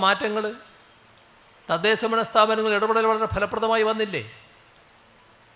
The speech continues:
കുടുംബാരോഗ്യ കേന്ദ്രങ്ങൾ, അതിനെ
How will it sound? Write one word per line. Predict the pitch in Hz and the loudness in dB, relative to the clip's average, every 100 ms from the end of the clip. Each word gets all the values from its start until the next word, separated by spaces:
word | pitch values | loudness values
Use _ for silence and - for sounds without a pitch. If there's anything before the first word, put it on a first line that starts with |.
| - - | -12 -4
കുടുംബാരോഗ്യ | 180 214 226 226 220 214 | 0 4 6 6 2 2
കേന്ദ്രങ്ങൾ, | 214 214 214 190 123 113 - - - - - - - - - - 151 | 2 2 0 0 -2 -8 -20 -20 -20 -20 -20 -20 -20 -20 -20 -8 -4
അതിനെ | 185 | 0